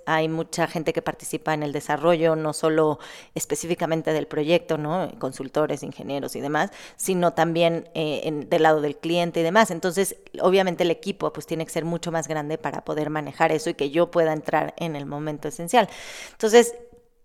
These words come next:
creo que ese es el límite y, y yo me siento muy cómoda. Yo no, yo no tengo esta necesidad de tener una empresa de, de no sé cuántas gentes ni de cuántos millones. Yo, yo tengo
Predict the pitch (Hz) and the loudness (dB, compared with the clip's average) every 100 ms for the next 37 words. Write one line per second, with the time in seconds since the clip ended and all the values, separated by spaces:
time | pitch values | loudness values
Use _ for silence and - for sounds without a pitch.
0 | - 285 285 277 262 262 247 202 170 165 | 2 4 6 6 6 6 4 4 4 0
1 | - - - - 185 185 180 185 180 - | -4 -8 -12 -12 -4 -2 0 0 -2 -4
2 | - 170 202 196 196 196 170 170 165 - | -4 4 4 4 0 -2 -4 -4 -4 -4
3 | 156 151 156 156 170 170 - - 190 196 | -4 -4 -4 -4 -4 -4 -6 -8 -6 -4
4 | 196 175 175 175 165 180 - - 156 151 | -2 -2 -2 -2 -4 -4 -8 -6 -2 0
5 | 147 156 156 147 147 147 147 131 - 147 | 0 -2 -2 -4 -4 -6 -8 -10 -6 -6
6 | 139 151 151 139 135 - - - - _ | -2 -2 0 -2 -8 -14 -20 -20 -20 _
7 | - 147 143 143 151 147 160 156 151 - | -6 -4 -4 -4 -6 -6 -6 -6 -6 -6
8 | 147 147 147 143 143 135 - 147 147 143 | -8 -6 -8 -8 -8 -8 -6 -6 -8 -10
9 | 139 147 143 139 160 - - - - 180 | -8 -8 -8 -6 -6 -6 -4 -4 -2 -2
10 | 175 185 | 2 0